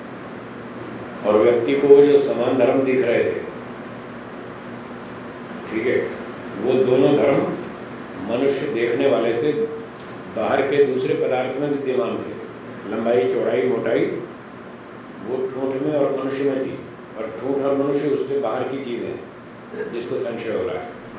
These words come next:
उससे दूर की चीज़ है। और जब उसने पानी देखा सड़क पर, तो उसको अपने देखने में संशय है कि मैं जो देख रहा हूँ उसमें गड़बड़ हो रही है।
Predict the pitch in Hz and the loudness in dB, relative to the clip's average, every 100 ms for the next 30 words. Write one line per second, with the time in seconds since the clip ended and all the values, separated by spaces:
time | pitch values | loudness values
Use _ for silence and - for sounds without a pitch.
0 | - - 117 107 123 123 139 139 127 - | -14 -10 -8 -4 0 4 6 6 2 -2
1 | - - - - - - - - - - | -2 -4 -8 -12 -14 -14 -14 -14 -14 -14
2 | - - - - - - - - - 113 | -14 -14 -14 -12 -12 -12 -12 -10 -2 0
3 | 110 135 143 139 143 147 147 147 151 156 | 4 6 8 6 6 2 2 2 4 8
4 | 139 127 - - - - 104 113 - 95 | 8 8 2 -2 -10 -6 0 0 0 -4
5 | - - - - - - - - - - | -4 -10 -12 -14 -14 -14 -14 -12 -12 -12
6 | - - - 156 156 - - 151 165 - | -12 -6 2 4 4 2 -2 0 0 0
7 | 120 - 131 143 156 123 127 127 147 165 | -2 -4 -2 2 2 6 6 6 4 2
8 | 165 170 170 - - - - 120 127 - | 4 2 0 -8 -12 -14 -8 -4 -2 0
9 | 107 90 107 139 123 123 151 156 156 127 | -2 -2 -4 -2 0 2 2 2 2 4
10 | 131 143 156 151 147 160 143 131 127 120 | 4 4 0 0 0 2 4 4 2 2
11 | - - | 0 -6